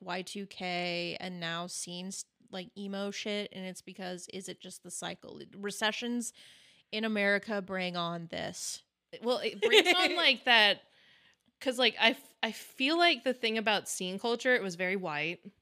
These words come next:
Speaker 2: So I feel
Speaker 1: Ooh,
Speaker 2: like it,
Speaker 1: yeah, thank
Speaker 2: it,
Speaker 1: you for bringing
Speaker 2: I
Speaker 1: that
Speaker 2: think
Speaker 1: up.
Speaker 2: it brings on that, like, white middle class malaise. Like, do you know what I mean? Just, like, that, you know, just, like, the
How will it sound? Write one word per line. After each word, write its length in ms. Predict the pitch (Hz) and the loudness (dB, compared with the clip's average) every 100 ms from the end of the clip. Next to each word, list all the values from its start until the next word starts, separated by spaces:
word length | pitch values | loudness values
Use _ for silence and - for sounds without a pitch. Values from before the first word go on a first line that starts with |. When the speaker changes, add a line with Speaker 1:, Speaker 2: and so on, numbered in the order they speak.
| _ _ _ - - | _ _ _ -20 -4
Speaker 2:
So 220 | - 247 | 4 6
I 100 | 240 | 8
feel 220 | 294 330 | 6 4
Speaker 1:
Ooh, 40 | 311 | 6
Speaker 2:
like 160 | 320 | 4
it, 160 | 220 214 | 4 2
Speaker 1:
yeah, 180 | 190 185 | 2 2
thank 200 | 208 226 | 0 -2
Speaker 2:
it, 20 | |
Speaker 1:
you 80 | 277 | -4
for 140 | 294 | -2
bringing 320 | 214 190 - | 0 0 -2
Speaker 2:
I 40 | 185 180 | -2 -2
Speaker 1:
that 20 | 175 | 0
Speaker 2:
think 100 | 170 | -2
Speaker 1:
up. 80 | - | -2
Speaker 2:
it 40 | |
brings 420 | 208 208 220 220 | 2 2 4 0
on 280 | - 196 208 | 0 0 2
that, 160 | 202 - | 0 0
like, 220 | 185 170 180 175 | 0 -2 -8 -4
white 320 | 180 180 185 | 2 2 2
middle 200 | 190 185 | -2 -2
class 420 | 180 180 165 170 - | -4 -4 -4 -4 -4
malaise. 720 | 175 165 131 165 180 190 - - | -4 -4 -6 -4 -4 -6 -8 -2
Like, 200 | 220 214 | 0 4
do 80 | 269 | 8
you 40 | |
know 80 | 294 | 10
what 80 | 269 | 12
I 60 | |
mean? 400 | 247 196 196 202 | 10 6 4 2
Just, 220 | 196 196 208 | 0 -4 0
like, 240 | 185 170 _ - - - - - - | 0 0 _ -20 -20 -20 -20 -20 -14
that, 220 | - - _ _ _ _ _ _ _ _ _ _ | -14 -14 _ _ _ _ _ _ _ _ _ _
you 120 | 233 | -8
know, 240 | 185 156 - - | -6 -8 -14 -14
just, 220 | 185 247 247 | -6 -4 0
like, 240 | 247 190 | 0 -2
the 180 | 202 | -8